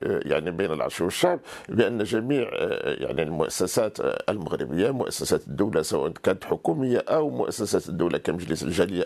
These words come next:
أو مؤسسات أخرى، أن نت-، تتضافر جهودنا من أجل، آه، تنزيل مضامين، آه، الخطاب الملكي. بطبيعة الحال تفضلت وتحدثت عن عرضانية، نتحدث أيضًا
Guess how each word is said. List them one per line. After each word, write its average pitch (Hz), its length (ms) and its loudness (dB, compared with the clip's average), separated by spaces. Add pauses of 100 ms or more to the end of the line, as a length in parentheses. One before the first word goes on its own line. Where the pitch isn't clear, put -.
أو 92 160 -2
مؤسسات - 460 -4
أخرى، 160 380 -2 (440)
أن 156 240 4
نت-، 123 260 0 (100)
تتضافر 127 580 -2
جهودنا 95 580 0
من 160 160 -2 (100)
أجل، 117 340 2 (280)
آه، - 60 2
تنزيل 110 560 0
مضامين، 104 460 0 (240)
آه، 87 220 2
الخطاب 82 360 -2
الملكي. 73 480 -4
بطبيعة 98 480 0
الحال 120 320 -2 (220)
تفضلت 107 500 0
وتحدثت 92 540 -4
عن 87 200 2
عرضانية، 87 600 0
نتحدث 123 640 -2
أيضًا 123 320 2